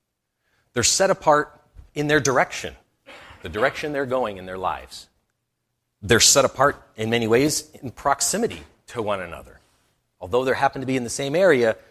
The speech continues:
they're really not close to one another. We can make some inferences about each group of people and say they're set apart in their morality or in their values. We could obviously look at the two of them and,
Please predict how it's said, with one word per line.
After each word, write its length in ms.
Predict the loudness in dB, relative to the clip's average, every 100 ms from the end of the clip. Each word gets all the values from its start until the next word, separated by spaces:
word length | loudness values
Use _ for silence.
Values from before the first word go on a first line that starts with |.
| _
they're 80 | -10
really 360 | -2 2 2 2
not 220 | 0 -2
close 360 | -4 -2 -2 -4
to 140 | -6
one 180 | -8 -8
another. 400 | -12 -16 -20 -20 _ _ _ _ _ _ _ -20 -20 _ _ _ _ _ -2
We 160 | 0
can 200 | 0 -2
make 160 | -2 -2
some 200 | -4 -6
inferences 640 | -4 -4 2 2 2 -2 -2
about 460 | 2 2 2 -4 _ _ _ _ _ _ _ _ _
each 220 | -6 -4
group 180 | -4 -4
of 100 | -6
people 340 | -6 -8 -6 -6
and 100 | -6
say 240 | -4 -2
they're 160 | -2 -2
set 340 | -2 -2 -2
apart 400 | -2 -2 -2 -2
in 160 | -8 -8
their 240 | -4 -6 -8 -8
morality 720 | -2 2 4 2 -2 -4 -6
or 140 | -6 -8
in 120 | -6
their 120 | -8
values. 720 | -6 -4 -4 -6 -12 -18 -20 -20 _ _ _ _ _ _ _ _ -6
We 180 | -2
could 140 | 0 0
obviously 460 | 0 0 -4 -4
look 220 | -2 0 0
at 200 | -2 -6
the 60 |
two 220 | -8 -4
of 80 | -2
them 180 | -2 -4
and, 160 | -8